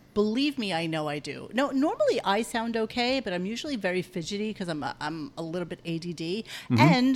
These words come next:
Speaker 1: the fact that I have to manage the board, do the sound, do the clips, do the links, do everything all by myself. So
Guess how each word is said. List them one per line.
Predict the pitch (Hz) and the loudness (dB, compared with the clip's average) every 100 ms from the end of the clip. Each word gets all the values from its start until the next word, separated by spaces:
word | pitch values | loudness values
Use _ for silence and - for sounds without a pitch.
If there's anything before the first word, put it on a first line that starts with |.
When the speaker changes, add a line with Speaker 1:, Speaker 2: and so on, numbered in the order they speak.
| 269 | 0
Speaker 1:
the | - 196 | -2 2
fact | 196 208 190 | 4 4 4
that | 185 - | 0 0
I | 185 | 2
have | 202 208 196 - | 2 2 0 0
to | 196 180 175 - - | 2 2 0 -6 -10
manage | 190 180 185 214 | 2 4 4 2
the | - | -2
board, | 196 175 175 165 | -2 2 2 0
do | 202 | -2
the | 214 | -2
sound, | 233 - 160 156 151 160 175 175 | -2 2 4 2 0 -4 -6 0
do | 190 | 2
the | 196 214 208 196 - | 4 4 2 -2 -8
clips, | - 165 - - - | -4 -2 -4 -8 -2
do | 196 | 2
the | 190 | 4
links, | 214 180 151 175 - - | 2 0 -2 -4 -6 -2
do | 196 185 | 0 2
everything | 196 240 202 156 160 | 0 0 -2 -4 -2
all | - 175 | 0 0
by | 180 | 0
myself. | 175 180 277 247 - | -2 -2 -2 -4 -4
So | - 208 196 | 4 4 4